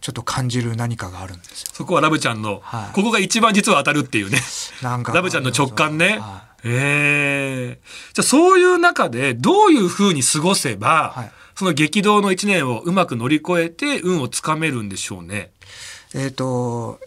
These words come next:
Speaker 1: 結構大事になってくるのが愛情なんですよ。
Speaker 2: はい。
Speaker 1: 愛なんですよ。
Speaker 2: はい。
Speaker 1: で、これが間違った方に出ると、あの、ストーカー的な方にも行っちゃうかもしれないんですけど、
Speaker 2: うんうん。
Speaker 1: 愛を持って、えー、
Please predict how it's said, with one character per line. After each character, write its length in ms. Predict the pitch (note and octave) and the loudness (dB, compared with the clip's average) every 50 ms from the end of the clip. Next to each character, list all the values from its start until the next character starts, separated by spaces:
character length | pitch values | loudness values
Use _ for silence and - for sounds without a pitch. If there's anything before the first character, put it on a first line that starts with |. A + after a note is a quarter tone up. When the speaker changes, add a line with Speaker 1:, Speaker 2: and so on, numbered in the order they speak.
| _ _ _ _ _ _ _ _ _ _ _ _ _ _ _ - | _ _ _ _ _ _ _ _ _ _ _ _ _ _ _ -6
Speaker 1:
結 160 | - A#3 A3 | -6 -4 0
構 100 | - F#3 | 0 0
大 240 | D3 E3 E3 G3 A3+ | 0 2 2 2 2
事 140 | A3 B3 B3+ | 2 0 0
に 40 | A3 | 0
な 100 | E3 C#3+ | 0 -2
っ 60 | - | -2
て 120 | - C#3 | -4 -8
く 80 | A#2 B2 | -8 -8
る 40 | A2+ | -10
の 120 | G#2+ G2 | -10 -10
が 280 | G2+ A2 A2+ G#2+ G#2 - _ _ _ _ _ _ _ - | -10 -10 -10 -10 -12 -16 _ _ _ _ _ _ _ -6
愛 280 | - - F3+ G3+ G#3+ | -2 0 2 2 2
情 200 | F#3+ F#3+ A3 G3+ | 2 2 0 0
な 120 | F#3+ F#3+ F3 | 0 -2 -2
ん 80 | C3+ | -4
で 60 | G#2 - | -6 -8
す 80 | - | -12
よ。 140 | - - _ - | -14 -16 _ -14
Speaker 2:
は 260 | A#2+ G#2 A2 F#3 G#3 | -8 -2 0 2 2
い。 40 | A#3 | 2
Speaker 1:
愛 60 | A3 | 2
な 100 | D#3+ C3+ | 0 -2
ん 40 | A2+ | -4
で 80 | G#2 G2 | -6 -10
す 100 | - - | -12 -10
よ。 60 | - | -6
Speaker 2:
は 140 | - C3 A2+ | -4 -4 -4
い。 120 | F2+ - _ _ _ _ _ _ - | -4 -8 _ _ _ _ _ _ -6
Speaker 1:
で、 80 | - E3 | -6 -2
こ 120 | - G3+ | 0 0
れ 80 | G#3+ A3 | 0 2
が 120 | G#3+ G#3 | 0 0
間 160 | E3 D#3+ F#3+ A3+ | 2 2 2 2
違 40 | A3+ - C4+ B3+ C#4+ | 2 0 0 2 2
っ 100 | C#4+ C#4 | 2 2
た 120 | - B3+ A3 | 0 0 2
方 160 | A#3 A#3+ A#3+ | 4 2 2
に 140 | A3+ G#3+ G3 | 2 2 2
出 160 | A3 A3 G#3+ | 2 2 2
る 100 | G#3 G3 | 0 -2
と、 520 | G3+ - - B3+ C#4+ C#4+ B3+ E3+ - - - - - - | -4 -4 -2 0 2 4 4 4 2 0 -6 -20 -14 -8
あ 160 | - C3+ C3+ | -6 -6 -4
の、 360 | C3+ C3+ B2+ B2 B2 B2 A#2+ | -4 -4 -4 -4 -4 -4 -6
ス 100 | - - | -6 -4
ト 180 | - D#3+ D#3+ D#3 | -2 -2 -2 -2
ー 40 | D3+ | -2
カ 160 | - D3 D3 | -2 -2 -2
ー 20 | |
的 180 | D3 D3+ C#3+ D#3 | -2 -2 -4 -4
な 80 | C#3+ | -4
方 160 | B2+ - D#3+ D3 | -4 -4 -4 -4
に 60 | C3 | -4
も 80 | G#2+ | -6
行 100 | G#2 - | -10 -12
っ 20 | - | -10
ち 140 | - - G3 | -6 -2 -2
ゃ 40 | |
う 40 | G3 | -2
か 80 | F3+ D3 | -2 -4
も 80 | A#2+ | -6
し 100 | A#2 - | -6 -6
れ 60 | B2 A#2+ | -6 -6
な 80 | B2 | -6
い 40 | A#2+ | -6
ん 20 | |
で 60 | A#2 - | -6 -8
す 60 | - - | -10 -10
け 80 | A#2+ | -6
ど、 160 | C#3+ E3 D3+ | -2 -2 -2
Speaker 2:
う 80 | - C3+ | -2 -2
ん 20 | |
う 20 | B2+ | -6
ん。 20 | A#2 G2 - A2 G2 G2 - _ - | -6 -6 -10 -14 -16 -16 -18 _ -6
Speaker 1:
愛 340 | - F#3+ A#3 B3+ B3 A#3+ A3+ | -2 0 2 2 4 4 2
を 80 | F3+ | 2
持 140 | C#3+ C#3 C#3 C#3 | 0 0 -4 -4
っ 40 | |
て、 520 | C3+ _ _ _ - F#3 G3 F#3+ C#3+ - _ _ _ _ - | -6 _ _ _ -4 -2 -2 -2 -2 -4 _ _ _ _ -14
え 680 | - B2+ B2+ B2+ A#2+ A#2 A#2 A2+ A2 G#2+ G2+ G#2 A2 _ _ _ - D3 | -10 -8 -8 -6 -8 -8 -10 -12 -12 -14 -16 -18 -20 _ _ _ -18 -18
ー、 80 | D3 | -18